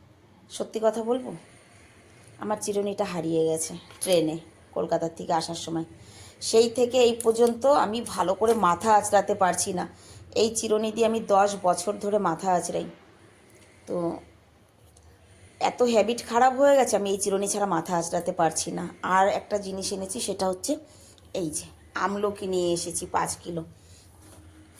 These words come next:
কারণ কি এগুলো কেটে শুকাবো। সারা বছর আমলকির যে পাউডার খাই, সেই পাউডারটা তৈরি করে রাখবো। আর এবার ভাবছি এর থেকে কিছুটা আমলকি আমি,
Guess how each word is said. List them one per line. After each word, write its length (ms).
কারণ 280
কি 140
এগুলো 240
কেটে 500
শুকাবো। 560
সারা 300
বছর 400
আমলকির 460
যে 120
পাউডার 480
খাই, 160
সেই 220
পাউডারটা 460
তৈরি 340
করে 240
রাখবো। 360
আর 140
এবার 200
ভাবছি 380
এর 60
থেকে 180
কিছুটা 440
আমলকি 420
আমি, 260